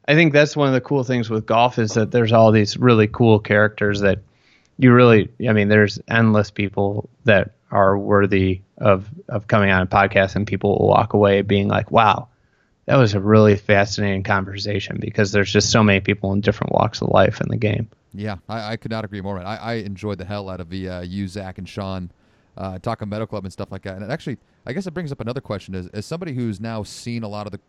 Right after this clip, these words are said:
Speaker 2: you know, the world's best courses and has had a chance to talk to some, uh, superintendents, architects alike,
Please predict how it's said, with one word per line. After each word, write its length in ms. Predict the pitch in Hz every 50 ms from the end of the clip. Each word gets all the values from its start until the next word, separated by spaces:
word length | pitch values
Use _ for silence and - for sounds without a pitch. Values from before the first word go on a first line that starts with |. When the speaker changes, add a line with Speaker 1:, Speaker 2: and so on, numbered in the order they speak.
| _ -
Speaker 2:
you 80 | 98
know, 60 | 85 80
the 80 | 90
world's 240 | 90 98 104 101 -
best 260 | _ 104 101 - _
courses 400 | - - 117 110 - - 104 92
and 100 | 101 92
has 120 | 90 92 98
had 120 | 107 101
a 20 |
chance 240 | 90 - 110 98 90
to 60 | _
talk 220 | _ 110 101 107 -
to 100 | - 95
some, 220 | - - 92 82 _ _ _ _ _ _ _ _ _ - -
uh, 300 | 95 90 90 90 - 90
superintendents, 880 | - - - 151 147 131 127 117 104 - 127 117 113 110 107 - - -
architects 520 | 117 113 113 - - - 120 104 - -
alike, 320 | 101 98 107 104 92 -